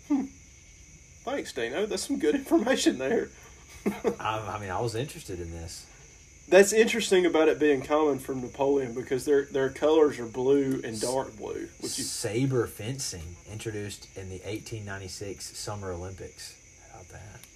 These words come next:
Speaker 1: It's going pretty far back.
Speaker 2: Man, I'm going down a, uh, I'm going down a,
Speaker 1: <laughs> A
Speaker 2: a Wikipedia
Speaker 1: rabbit.
Speaker 2: rabbit hole about these sabers.
Speaker 1: <laughs>
Speaker 2: Love it. Okay.
Speaker 1: Uh, this will be the first out-of-state Commerce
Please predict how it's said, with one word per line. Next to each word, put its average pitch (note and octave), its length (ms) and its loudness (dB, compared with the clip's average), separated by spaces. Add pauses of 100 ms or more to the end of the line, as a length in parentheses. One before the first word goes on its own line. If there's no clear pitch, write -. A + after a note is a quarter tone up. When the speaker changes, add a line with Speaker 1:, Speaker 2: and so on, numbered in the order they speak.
(240)
Speaker 1:
It's C#3+ 140 -18
going B2+ 240 -6
pretty A#2+ 220 -6
far A2+ 260 -6
back. B2 320 -6 (1160)
Speaker 2:
Man, F2+ 200 -12
I'm G2 120 -10
going F#2 200 -6
down E2+ 140 -8
a, E2 180 -12
uh, E2+ 220 -12
I'm F2+ 140 -14
going F2 180 -8
down E2+ 220 -10
a, - 20 -10
Speaker 1:
<laughs> - 0 -
A - 400 -4
Speaker 2:
a F#2+ 80 0
Wikipedia A#2+ 600 6
Speaker 1:
rabbit. G#2 80 -2
Speaker 2:
rabbit G#2+ 320 2
hole F#2+ 200 -2
about F2 240 -6
these F2+ 220 -8
sabers. F2+ 640 -8 (100)
Speaker 1:
<laughs> - 1500 0
Speaker 2:
Love F2 220 -4
it. D#2+ 140 -10 (240)
Okay. G2+ 320 -8 (720)
Speaker 1:
Uh, C#3+ 420 8 (360)
this G3 380 8
will G#3 120 6
be E3+ 420 6 (160)
the C3+ 180 -2
first E3 560 0 (100)
out-of-state D3+ 640 2
Commerce C#3 640 -4